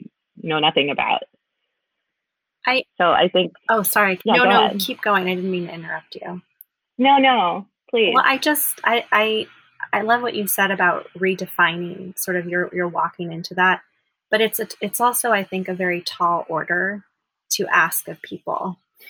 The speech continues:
Speaker 2: You know, I, and I'm curious, uh, for you and your experiences in, in this industry, like, how you, um, were able to, uh, talk to yourself,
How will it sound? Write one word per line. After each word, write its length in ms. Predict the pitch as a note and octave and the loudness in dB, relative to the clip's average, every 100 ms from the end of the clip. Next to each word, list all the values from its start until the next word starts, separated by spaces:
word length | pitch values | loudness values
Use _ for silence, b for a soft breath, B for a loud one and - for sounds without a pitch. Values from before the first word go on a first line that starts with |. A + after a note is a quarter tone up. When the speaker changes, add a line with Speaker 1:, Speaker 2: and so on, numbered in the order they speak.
| B - | B -12
Speaker 2:
You 760 | F#3+ - - - _ - A3 | -10 -10 -18 -20 _ -6 0
know, 260 | A3 G3 F3+ | 2 2 2
I, 180 | - - _ - | 0 -2 _ -2
and 140 | G3+ | 2
I'm 180 | G3+ G#3 | 2 0
curious, 560 | G3+ - A3 G#3 F3+ F3+ - - - _ | -2 0 2 2 0 -2 -8 -10 -16 _
uh, 60 | E3+ - - - | -14 -14 -16 -2
for 120 | G3+ | 0
you 440 | G3 G3 C4+ A3+ F3+ | 2 2 2 2 2
and 180 | F3+ F3+ | 0 0
your 140 | F#3+ | 0
experiences 1000 | F#3+ - F#3 F3 E3 E3+ F3+ E3+ E3+ - | -2 -6 -6 -6 -6 -10 -10 -8 -10 -10
in, 200 | E3+ E3 | -12 -10
in 140 | - F3 | -8 -6
this 180 | F3+ - | -6 -6
industry, 600 | F3+ F3+ - F3 E3 - | -6 -4 -4 -4 -6 -6
like, 220 | E3+ E3 _ _ _ _ _ _ - | -8 -8 _ _ _ _ _ _ -2
how 300 | A3 A3 G#3+ | 2 4 2
you, 580 | G3 G3 F#3+ F3+ F3 - - | -2 -4 -2 -2 -4 -6 -4
um, 540 | F3+ E3+ D#3+ F3+ F3+ - _ _ _ _ - | -2 -4 -8 -10 -12 -14 _ _ _ _ -2
were 180 | F#3+ - | -2 0
able 460 | F#3+ F#3 F3+ F3+ | -2 -2 -2 -4
to, 760 | F3+ - F3+ F3 E3+ E3 D#3+ - _ G#3 | -4 -4 -2 -4 -6 -10 -12 -16 _ -4
uh, 420 | - - G#3 - F#3+ _ _ _ _ - | 0 0 -2 -6 -10 _ _ _ _ -6
talk 320 | - A#3 A3+ - | 4 4 4 -2
to 120 | G3 | -4
yourself, 760 | D#3+ F3+ - - - F#3 - | -2 -4 -4 -4 -4 -8 -18